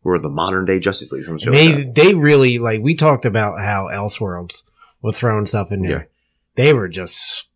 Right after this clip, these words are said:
Speaker 2: spewing their load all over this episode.
Speaker 1: Well, Berlanti's probably sitting there like, "Oh, you guys like, uh, Elseworld? Wait till you see what we got at Titans."
Speaker 2: <laughs>
Speaker 1: Boom. And I think,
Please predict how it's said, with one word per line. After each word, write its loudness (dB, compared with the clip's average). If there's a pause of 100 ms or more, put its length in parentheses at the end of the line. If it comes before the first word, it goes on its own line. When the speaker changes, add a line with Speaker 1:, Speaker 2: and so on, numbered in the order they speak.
(140)
Speaker 2:
spewing 2
their -2
load 4
all -2
over -4
this -10
episode. -4
Speaker 1:
Well, 2
Berlanti's 0
probably 0
sitting -6
there 0
like, -2
"Oh, 0
you 0
guys -4
like, -2
uh, -2 (100)
Elseworld? -2 (300)
Wait -4
till -12
you -8
see -4
what -4
we -6
got -4
at -10
Titans." -6 (240)
Speaker 2:
<laughs> -18
Speaker 1:
Boom. -4 (220)
And -4
I -2
think, -2